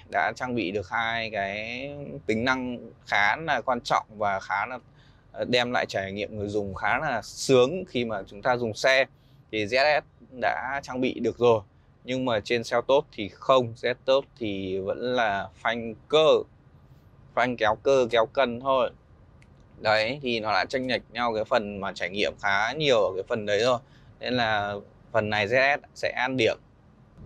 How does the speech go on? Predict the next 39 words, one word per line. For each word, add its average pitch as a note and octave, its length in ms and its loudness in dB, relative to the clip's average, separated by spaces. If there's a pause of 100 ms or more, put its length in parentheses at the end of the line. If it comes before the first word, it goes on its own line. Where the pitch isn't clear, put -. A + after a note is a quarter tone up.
(120)
Ờ, C3+ 180 4
nhưng F3+ 200 4
mà D3+ 240 6
cần C3+ 280 2
phải B2+ 100 0
nói A2+ 160 0
kỹ D#3 280 2
hơn F3 380 4
chút - 260 4
là A2 840 -2 (600)
<clears throat> B2 240 -6
mặc C3+ 160 2
dù C#3 220 8
là B2 220 4
Z E3+ 360 4
S - 120 -14
đã A#2+ 240 2
có A#2 320 2
trang C#3 140 -10
bị C#3 260 0
phanh C#3 500 -4
điện G2 220 -2
tử, G#2+ 240 6 (180)
có G#2 220 4
auto C3 200 4 (120)
hold, D3 300 6 (360)
nhưng D3+ 120 -6
mà C3+ 160 2
riêng D3+ 240 2
cái C3 80 0
phần C#3 180 0
auto C3+ 240 2
hold C#3+ 360 4
của G#2 180 2
trên B2+ 160 -4
Z D#3 360 4
S - 20 -20 (160)
thì G#2+ 220 -6
nó G#2+ 360 -2